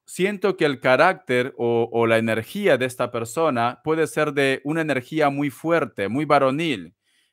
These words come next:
pero yo no sé por qué tengo mi intuición que me dice con una mujer, ¿vale?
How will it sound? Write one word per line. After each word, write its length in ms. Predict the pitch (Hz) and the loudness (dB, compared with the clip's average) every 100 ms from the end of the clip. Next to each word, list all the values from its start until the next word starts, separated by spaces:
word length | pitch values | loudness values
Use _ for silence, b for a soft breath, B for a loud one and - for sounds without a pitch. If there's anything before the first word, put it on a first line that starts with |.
| _ | _
pero 580 | 208 233 165 147 170 - - | -2 0 2 2 0 -6 -20
yo 560 | 123 175 190 196 - _ - | -4 0 2 2 -4 _ -12
no 240 | 139 190 | -8 -6
sé 240 | 185 185 175 | -6 -6 -6
por 220 | 160 151 | -4 -4
qué 160 | 165 156 | -4 -4
tengo 400 | 165 160 147 131 | -6 -4 -4 -4
mi 80 | |
intuición 580 | 123 117 120 - 151 147 | -6 -6 -8 -4 -2 -2
que 140 | 131 117 | -4 -6
me 160 | 113 | -4
dice 520 | 143 170 - 180 185 _ | -4 -6 -4 -4 -4 _
con 200 | 120 120 | -8 -6
una 200 | 123 110 | -4 -4
mujer, 480 | 101 - 90 73 82 | -6 -10 -10 -10 -6
¿vale? 480 | 101 123 165 180 | -2 2 2 0